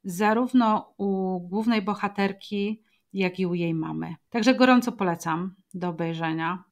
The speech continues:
Warto sobie coś zobaczyć takiego, e, i będziecie, e, będziecie mieli możliwość zobaczyć to,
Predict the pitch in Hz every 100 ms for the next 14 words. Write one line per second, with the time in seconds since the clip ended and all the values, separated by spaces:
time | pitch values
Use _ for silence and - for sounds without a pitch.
0 | _ 196 262 - 247 247 208 226 226 208
1 | 214 190 202 208 - 202 190 202 185 214
2 | 254 320 311 - _ _ _ - 190 190
3 | 190 190 - 254 233 302 302 - 294 277
4 | 233 208 214 214 220 254 285 277 - 262
5 | 254 247 240 240 240 240 214 202 202 214
6 | 233 233 226 226 226 - - - _ _
7 | _ - 196 220 233 233 233 226 - -
8 | 233 220 202 190